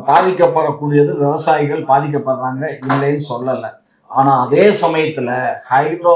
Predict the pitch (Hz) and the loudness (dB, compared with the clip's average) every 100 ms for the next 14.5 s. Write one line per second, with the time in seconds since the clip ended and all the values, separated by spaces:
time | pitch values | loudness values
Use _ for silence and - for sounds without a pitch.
0 | - 143 147 139 127 127 123 131 127 123 | 2 0 -2 -2 -4 -6 -8 -8 -6 -8
1 | 127 117 131 151 156 - 123 120 113 113 | -8 -8 -6 -4 -6 -6 -10 -10 -12 -10
2 | 117 117 - _ _ _ - 147 170 160 | -10 -10 -12 _ _ _ -4 -2 2 2
3 | - 143 135 139 139 175 175 165 147 135 | 2 2 2 0 0 2 4 4 4 2
4 | 127 127 127 127 - 135 139 170 165 - | 0 -2 -6 -10 -14 -6 2 2 4 2
5 | 135 127 123 123 120 120 - _ - 131 | 0 -4 -6 -6 -8 -8 -10 _ -4 0
6 | 147 156 147 135 143 165 160 147 139 151 | 2 0 2 0 0 0 0 2 2 2
7 | 139 - 110 120 123 120 123 120 123 160 | 0 -4 -10 -8 -8 -8 -4 -4 -2 -2
8 | 160 143 131 123 120 139 151 139 143 143 | -2 0 -2 -2 -8 -6 -6 -4 -2 -2
9 | 117 131 139 135 120 131 131 - 135 127 | -2 -6 -8 -10 -10 -10 -10 -4 -4 -4
10 | 143 - 127 147 127 120 120 131 117 - | -8 -12 -8 -4 -4 -6 -14 -16 -20 -12
11 | 156 - _ _ 127 - 170 170 147 - | -12 -12 _ _ -2 0 4 2 2 -2
12 | 123 110 - - 131 143 139 160 143 147 | -4 -6 -10 -4 2 4 4 2 2 -2
13 | 160 156 156 202 175 156 147 147 165 156 | 0 2 4 2 4 4 4 4 2 2
14 | 151 151 170 165 175 | 2 2 0 0 2